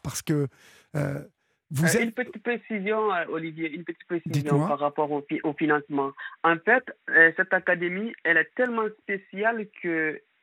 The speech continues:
Speaker 2: il nous propose des, des contrats. Donc, il nous paye en, au smig pour que nous puissions faire cette académie, pour avoir une vision concrète, pour changer le, euh, la vie, euh, de quelques, euh, pour changer des, euh, des idées.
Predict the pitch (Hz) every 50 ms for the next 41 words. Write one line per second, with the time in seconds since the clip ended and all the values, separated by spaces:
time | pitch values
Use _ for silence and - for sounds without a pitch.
0 | _ _ _ - 165 165 160 156 156 160 165 196 214 202 - 185 175 165 - -
1 | 180 185 196 185 160 151 160 156 147 143 143 143 143 139 139 139 139 139 131 131
2 | 139 143 143 - - 220 208 196 - - - 151 147 143 _ _ - 160 156 151
3 | 147 - - 160 151 156 156 151 - 190 190 - - 147 - _ _ _ _ _
4 | - - 156 - - 156 151 147 135 127 131 - _ _ - - - - _ -
5 | 180 170 - 175 160 156 151 143 - - 156 - - 160 165 165 - - 160 151
6 | 151 - 147 143 151 143 147 143 139 135 135 135 135 139 - _ _ _ - 175
7 | 165 156 - - _ - 151 151 151 156 160 170 170 - - 175 170 156 143 143
8 | 160 156 143 143 151 147 160 175 - - 165 156 143 - 151 156 160 - - _
9 | - 139 - - 151 143 139 139 139 139 139 - _ _ _ - - - - -
10 | 143 139 135 131 131 131 131 131 135 143 147 160 165 - 135 131 131 131 131 127
11 | 127 143 135 - 139 - - 139 - 127 127 123 120 - _ _ _ - - 160
12 | - - 180 170 170 180 180 170 165 156 156 156 - 160 151 143 139 131 131 135
13 | 135 147 147 139 156 180 175 151 147 135